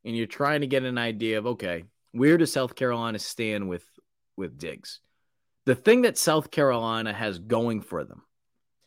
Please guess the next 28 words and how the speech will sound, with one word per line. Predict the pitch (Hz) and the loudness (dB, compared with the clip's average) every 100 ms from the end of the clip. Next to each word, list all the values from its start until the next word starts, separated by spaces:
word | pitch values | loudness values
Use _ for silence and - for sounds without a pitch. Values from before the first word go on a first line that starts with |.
| _ _ _ | _ _ _
is | 147 113 | -2 2
the | 123 | 0
fact | - 143 139 135 - | 2 2 4 2 0
that | 127 113 110 107 - _ _ _ _ _ _ _ - | 2 4 2 0 -4 _ _ _ _ _ _ _ 0
when | 143 | 2
you | 135 127 | 4 4
look | 135 175 175 | 6 6 6
at | 147 143 | 0 0
the | 123 | -6
depth | 104 104 131 127 - _ _ _ - | -6 0 0 0 -6 _ _ _ -8
and | 120 | -6
experience | 110 - - - 147 147 135 120 - - - _ _ - | -6 -6 -8 -2 4 4 4 0 -6 -14 -16 _ _ -8
in | 117 | -6
South | 110 123 120 | -2 0 -2
Carolina's | - 120 117 117 110 | 0 0 0 -2 -2
running | 101 110 107 92 | -2 -2 0 -2
back | 87 - | -2 -4
room, | 85 71 65 _ _ _ _ _ _ _ - | -6 -8 -10 _ _ _ _ _ _ _ 0
there's | 120 110 | 0 4
no | 127 | 2
question, | 117 - 156 143 - - - - | 2 4 6 6 4 -8 -12 -10
there's | 113 104 | -6 -2
no | 127 117 | 0 0
question | - 175 170 - - 95 92 - _ _ _ _ _ _ | 2 6 6 4 -4 -4 -4 -8 _ _ _ _ _ _
that | 127 120 | 4 4
Diggs | 110 135 131 110 | 8 8 6 4
would | 117 110 | 2 2
quickly | - 123 123 113 104 98 | 0 0 2 0 0 -2